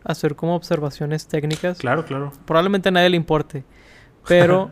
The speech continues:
Speaker 2: <laughs>
Speaker 1: a, a mi gusto de repente tenía ondas donde el dub estaba muy, muy dubby. No sé si opin-, qué opinas tú de eso. O sea, estaba muy,
Speaker 2: Es-,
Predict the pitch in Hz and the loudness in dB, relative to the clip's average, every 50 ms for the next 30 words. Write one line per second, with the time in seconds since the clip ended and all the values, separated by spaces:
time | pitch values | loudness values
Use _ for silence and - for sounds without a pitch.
0 | - - - - - 156 156 160 - 165 160 160 156 156 180 190 175 - - 220 | -12 -20 -20 -12 -6 -4 -4 -2 -2 -2 0 0 0 0 0 0 0 0 2 2
1 | 226 220 196 180 175 - 165 151 143 190 185 180 - 196 180 170 165 170 170 165 | 4 4 4 2 2 0 0 -2 0 -2 -4 -2 -4 -4 -2 0 2 2 2 2
2 | 165 170 180 185 185 170 180 185 185 175 170 160 160 156 151 151 - - 160 151 | 0 0 0 0 0 -2 -2 -4 -4 -2 -2 0 0 2 0 0 0 0 0 0
3 | 156 147 156 156 151 170 180 196 - - - - - 165 165 165 165 156 151 147 | 0 0 4 4 6 4 4 2 -4 -6 -4 0 2 2 4 4 2 0 -2 -2
4 | 160 165 180 180 170 160 160 170 170 143 151 147 151 151 185 220 240 - - _ | 0 0 0 0 0 0 0 0 0 0 0 0 0 -2 -4 -6 -6 -10 -16 _
5 | _ - 175 147 - - 160 160 160 156 160 160 156 151 147 - 156 147 - 160 | _ -10 -8 -6 -2 0 0 2 2 2 2 0 0 -2 -4 -6 -8 -8 -8 -8
6 | 156 160 165 - - 151 151 - 165 160 156 - 165 156 151 180 165 170 156 - | -8 -8 -8 -8 -8 -8 -6 -6 -8 -8 -6 -6 -6 -6 -6 -6 -6 -6 -6 -2
7 | - 160 156 160 165 165 160 160 160 160 160 160 165 160 156 151 143 - - | 0 0 0 0 0 -2 -4 -4 -4 -4 -4 -4 -4 -6 -6 -8 -8 -10 -12